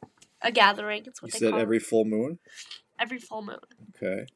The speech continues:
Speaker 2: And it's on an island?
Speaker 1: It's on an island pretty close to the shore. It's by River Clan territory.
Speaker 2: 'Cause last I checked, cats don't swim.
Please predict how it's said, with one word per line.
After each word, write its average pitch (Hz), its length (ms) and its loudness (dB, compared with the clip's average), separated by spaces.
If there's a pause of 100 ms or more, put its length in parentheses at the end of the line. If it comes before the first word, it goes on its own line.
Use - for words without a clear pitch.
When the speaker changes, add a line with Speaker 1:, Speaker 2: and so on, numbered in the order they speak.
(880)
Speaker 2:
And 123 80 -2
it's 117 80 -2
on 127 120 4
an 110 120 0
island? 151 480 0 (1160)
Speaker 1:
It's 247 100 -6
on 349 140 4
an 330 100 -2
island 269 380 6
pretty 254 240 -8
close 220 300 -10
to 226 80 -10
the 202 60 -10
shore. - 420 -14 (100)
It's - 380 -10
by 247 180 4
River 214 320 -6
Clan 202 300 -14
territory. 202 680 -14 (100)
Speaker 2:
'Cause 110 120 -8
last 185 260 -2
I 123 140 0
checked, - 380 -2 (200)
cats - 360 -6
don't 104 220 -6
swim. - 360 -10